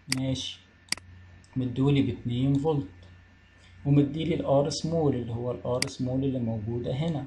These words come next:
اللي هي واحد من عشرة أوم، ومديني ال R capital اللي موجودة هنا اللي هي تلاتة وتسعة من عشرة، وعاوز يحسب شدة التيار. طبعًا أنا لو حافظ القانون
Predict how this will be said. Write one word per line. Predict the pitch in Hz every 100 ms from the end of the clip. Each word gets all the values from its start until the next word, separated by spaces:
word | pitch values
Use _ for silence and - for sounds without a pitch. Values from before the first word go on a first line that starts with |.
| -
اللي | 110 117
هي |
واحد | 117 127 131 143 139
من | 143
عشرة | 101 107 - 127
أوم، | 220 165 143 127 - - - -
ومديني | 147 147 139 156 156 143
ال | 131 147 135
R | -
capital | 139 - 170 160
اللي | 147 123
موجودة | 120 120 131 123
هنا | 123 139
اللي | 139 123
هي |
تلاتة | 120 127 135 127
وتسعة | 120 143 143 123
من | 113
عشرة، | 123 151 202 214 - - - - 156
وعاوز | 147 147 131 123
يحسب | 135 - - 139 - - - - - - - - - - -
شدة | - 139 123 120 127 - - - - - - - _ -
التيار. | - - 139 120 120 117 - - - - - - -
طبعًا | 175 143 147
أنا | 151 143
لو | 123
حافظ | - 147 139 139
القانون | 127 - 131 156 226